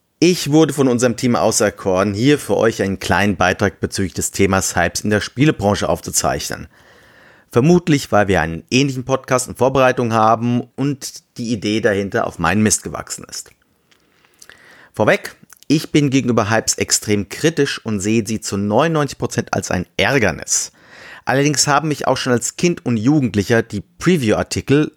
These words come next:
in denen künftig erscheinende Spiele vorgestellt werden, eher genervt. Ich wollte schließlich wissen, was ich heute und nicht erst morgen spielen kann.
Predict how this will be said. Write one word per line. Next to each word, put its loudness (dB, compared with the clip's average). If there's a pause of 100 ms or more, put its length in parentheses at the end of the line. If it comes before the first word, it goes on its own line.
(180)
in 0
denen 0
künftig 0
erscheinende 0
Spiele 0
vorgestellt 0
werden, -2 (320)
eher 4
genervt. 0 (640)
Ich 0
wollte 2
schließlich -2
wissen, 0 (480)
was -2
ich -4
heute 2
und -6
nicht -2
erst 0
morgen 2
spielen -10
kann. -18